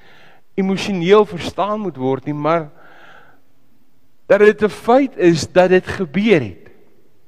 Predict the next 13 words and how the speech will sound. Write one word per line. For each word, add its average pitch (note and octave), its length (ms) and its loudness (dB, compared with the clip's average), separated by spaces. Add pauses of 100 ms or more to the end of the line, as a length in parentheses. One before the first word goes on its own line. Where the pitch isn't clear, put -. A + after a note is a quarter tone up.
(320)
Christus G#3 760 0
het D3+ 480 -2 (1800)
finaal F3 680 4
gekom, G3 600 -2 (500)
hy D#3 140 6
het G3 420 4
gelei, F#3 520 2
hy D#3 120 0 (120)
het G3+ 180 -4
gesterf, F3+ 600 0
hy D3+ 80 0 (160)
het - 220 -10
opgestaan. C#3+ 880 -4